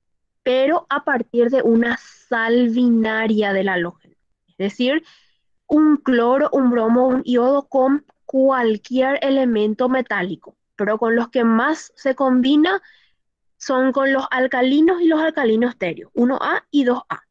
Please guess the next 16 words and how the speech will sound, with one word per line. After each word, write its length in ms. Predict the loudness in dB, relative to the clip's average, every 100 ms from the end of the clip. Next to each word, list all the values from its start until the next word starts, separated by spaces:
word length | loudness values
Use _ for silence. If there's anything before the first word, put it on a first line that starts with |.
| _ _ _ _ _ _ _ _ _ _ _
Siempre 680 | -20 -4 0 2 2 2 2
en 100 | 0
presencia 580 | 0 -4 -2 -2 0 0
de 80 | 0
un 140 | -2
oxidante 540 | -2 -4 -4 -4 -2 -6
fuerte, 520 | -2 -2 -2 -4 -8 _ _ _
que 80 | -2
ahora 180 | 0 0
ya 140 | -4
saben 300 | -4 -4 -2
que 240 | -2 -4 -4
son 260 | -6 -4
permanganato 680 | -2 -2 -2 -2 -2 -2 -4
de 60 | 0
potasio, 760 | 0 0 0 0 0 -2 -2